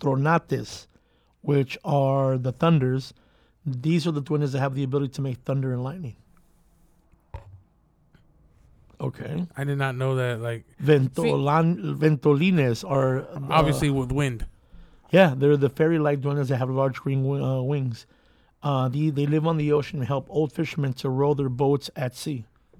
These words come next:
Speaker 2: Oh, shit.
Speaker 1: Um, but see, all this is, you're right, Latin America, Portugal,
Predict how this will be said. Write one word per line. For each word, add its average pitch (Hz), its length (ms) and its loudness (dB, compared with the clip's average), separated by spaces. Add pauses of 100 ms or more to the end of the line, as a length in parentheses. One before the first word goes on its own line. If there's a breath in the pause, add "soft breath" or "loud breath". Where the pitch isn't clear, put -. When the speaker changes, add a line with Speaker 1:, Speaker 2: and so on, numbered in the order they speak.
(340)
Speaker 2:
Oh, 139 180 -8
shit. 139 320 -10 (760)
Speaker 1:
Um, 127 720 -2 (220)
but 139 200 2
see, 180 140 2
all 190 140 8
this 185 140 2
is, 151 160 0
you're 165 220 -2
right, 165 180 4
Latin 143 180 2
America, 147 540 0
Portugal, 143 720 0